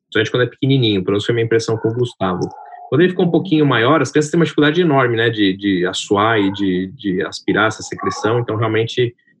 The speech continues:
é, é um incômodo. E o da Graco, a gente, é, acho que até você comenta isso na aula, e é legal de comentar que ele é um pouco meio frágil, né? Então, é, eu tive dois, quebrou um, tive que comprar mais um, porque ele era fantástico, mas a durabilidade dele não é tão legal.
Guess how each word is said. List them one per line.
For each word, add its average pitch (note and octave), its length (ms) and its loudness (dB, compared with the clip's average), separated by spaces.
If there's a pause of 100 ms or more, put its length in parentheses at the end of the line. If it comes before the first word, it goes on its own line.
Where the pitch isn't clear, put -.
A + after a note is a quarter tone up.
(120)
é, G2 220 0
é A2 60 2
um C3+ 60 4
incômodo. D#3 640 2 (380)
E C3+ 120 4
o D3 80 6
da D3+ 160 2
Graco, C#3+ 460 0
a B2 40 4
gente, C#3+ 320 0 (340)
é, A2+ 180 2
acho A2+ 140 -2
que - 80 0
até F3+ 120 0
você F#3 180 -2
comenta C3 360 -2
isso A2+ 200 -4
na G2+ 80 0
aula, B2+ 320 2 (240)
e A2 60 0
é - 20 2
legal A2+ 240 2
de A2+ 80 -6
comentar A#2 440 0
que - 80 -2
ele C3+ 80 4
é - 20 2
um C3+ 60 -2
pouco D3 220 2
meio D3+ 200 2
frágil, G#2+ 520 0
né? G#2+ 220 0 (240)
Então, A2+ 600 0
é, G#2 420 4
eu F#2+ 80 4
tive B2+ 180 2
dois, A#2+ 440 2
quebrou A2+ 360 2
um, B2+ 220 4
tive C#3+ 200 -2
que C3 100 -6
comprar C3 320 0
mais C3+ 280 2
um, A#2+ 140 2
porque C3 220 -2
ele B2 100 2
era A#2+ 140 0
fantástico, C3 760 -2
mas B2+ 160 0
a B2+ 60 4
durabilidade A#2+ 760 0
dele A#2 160 2
não A#2+ 120 0
é A#2+ 140 -2
tão B2 100 0
legal. B2+ 400 0